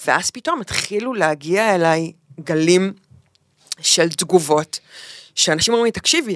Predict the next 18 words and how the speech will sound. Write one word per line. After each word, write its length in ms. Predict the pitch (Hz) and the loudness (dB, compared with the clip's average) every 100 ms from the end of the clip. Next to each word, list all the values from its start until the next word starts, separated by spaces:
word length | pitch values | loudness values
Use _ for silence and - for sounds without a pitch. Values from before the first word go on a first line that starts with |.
| - | -6
אנחנו 480 | 151 190 - 349 262 | -2 0 0 -2 0
לא 180 | 185 240 | -2 -2
קראנו 340 | 320 302 330 | -2 0 -2
עיתון 480 | 294 190 262 294 311 302 _ _ _ _ _ | -2 2 4 4 2 -6 _ _ _ _ _
עידנים, 580 | 190 165 170 254 190 143 _ - | -2 0 0 0 -2 -4 _ -4
בטח 280 | 226 - | -2 0
עוד 180 | - 185 | -2 0
מאז, 200 | 175 214 - | 0 0 -4
עוד, 120 | 175 165 | -4 -4
עוד 180 | 160 | -6
בקורונה 460 | - - 139 202 285 | -8 -6 -4 -4 -4
הפסקנו, 480 | 175 - 220 - 165 | -6 -2 -2 -4 -12
כי 120 | 151 | -4
לא, 180 | 160 269 - - - | -2 -2 -8 -20 -8
זה 140 | 165 | -8
מלחיץ 360 | - - 226 - | -6 -6 -6 -8
אותנו, 640 | - 202 180 170 165 156 | -4 -2 0 -2 -6 -6
זה, 100 | 151 | -6